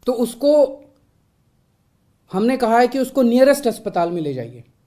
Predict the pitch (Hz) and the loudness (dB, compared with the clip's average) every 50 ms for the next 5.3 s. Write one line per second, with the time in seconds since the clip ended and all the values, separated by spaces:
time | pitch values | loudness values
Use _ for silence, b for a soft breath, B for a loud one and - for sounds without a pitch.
0 | _ _ _ _ _ _ - 185 202 208 208 - 240 247 240 185 160 214 247 254 | _ _ _ _ _ _ -2 -2 -2 -2 -2 0 0 0 0 0 2 2 2 2
1 | 269 277 262 - - 220 208 196 180 175 175 175 175 233 226 226 226 254 240 - | 4 0 -2 -2 -2 -6 -4 -2 -2 -2 -2 -2 -2 0 -2 -2 -2 -6 -6 -4
2 | 262 277 302 294 302 294 269 240 220 220 214 214 214 214 - 214 202 208 196 196 | -2 -2 0 0 0 0 2 2 0 0 0 -2 -4 -4 -8 -10 -4 -2 -2 -2
3 | 196 196 196 190 202 208 214 208 - 214 196 190 - - 170 170 175 175 247 254 | -2 -4 -8 -8 -8 -8 -8 -6 -4 -6 -6 -6 -6 -6 -6 -6 -4 -2 -2 -2
4 | 233 240 B B B B - 160 170 226 254 269 294 285 - 277 262 240 - 240 | -2 -4 B B B B -10 0 4 6 6 6 4 0 2 2 2 2 2 0
5 | 233 196 160 147 - - | -2 -2 -4 -8 -14 -20